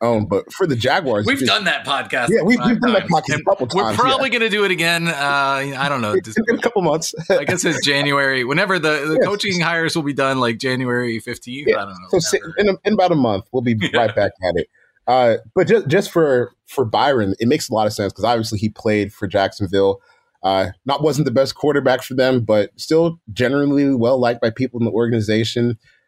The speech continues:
Speaker 1: Uh, the players love him. He's got, you know, a resume as, like, legitimately calling plays for,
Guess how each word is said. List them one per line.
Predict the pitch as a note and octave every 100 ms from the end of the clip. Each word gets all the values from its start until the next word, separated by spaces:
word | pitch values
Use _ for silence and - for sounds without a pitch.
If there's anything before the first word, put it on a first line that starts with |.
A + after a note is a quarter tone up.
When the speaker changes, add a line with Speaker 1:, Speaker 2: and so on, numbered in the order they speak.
| _ -
Speaker 1:
Uh, | G#2 G#2 F#2+ - _ -
the |
players | A#2 - A#2 B2 B2+ A2+ -
love | A2 A#2 -
him. | B2 A#2+
He's | G2+ G2+ E2+
got, | G#2 G#2 G2 _ _ _
you | G#2+ G2+
know, | E2+ D#2 _ _ _ -
a |
resume | F#2+ - A2+ A#2 A#2 A#2
as, | F#2 F#2+ G2 F#2+ -
like, | A2 -
legitimately | G2+ G2 A2+ A2+ A2
calling | A#2+ A#2 G#2+
plays | - A2 B2+ A2+
for, | - G#2+ G2 F#2